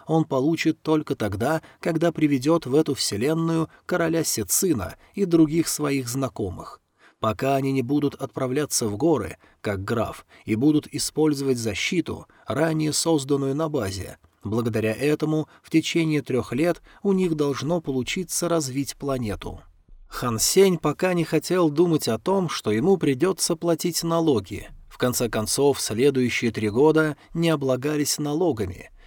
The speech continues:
Юноша планировал позволить королю Сецину и остальным привыкнуть к геновселенной и, возможно,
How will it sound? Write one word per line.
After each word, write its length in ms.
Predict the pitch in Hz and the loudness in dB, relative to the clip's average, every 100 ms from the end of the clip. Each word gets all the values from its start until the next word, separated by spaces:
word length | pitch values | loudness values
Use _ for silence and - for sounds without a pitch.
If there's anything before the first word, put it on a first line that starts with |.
| - | -10
Юноша 560 | 98 107 170 160 - 156 | -4 0 2 2 0 0
планировал 640 | 143 131 175 170 170 160 | 0 0 2 4 4 2
позволить 580 | 131 113 135 170 160 - | 0 -2 2 2 2 0
королю 380 | 135 127 170 | -2 0 0
Сецину 600 | 165 233 208 - 175 170 | 0 -4 -2 0 0 0
и 120 | 165 131 | 0 -2
остальным 680 | 113 - 107 101 175 170 - - - | -2 -4 -4 -2 0 0 -4 -20 -4
привыкнуть 580 | 110 117 196 175 175 | -2 2 2 2 0
к 100 | 156 | 0
геновселенной 1080 | 131 170 175 160 - 170 202 143 92 - - - - | 2 0 2 -2 -2 -2 -2 -4 -6 -8 -14 -20 -10
и, 100 | 107 | -4
возможно, 720 | 101 107 123 175 170 175 175 | -2 -2 0 0 0 -2 -2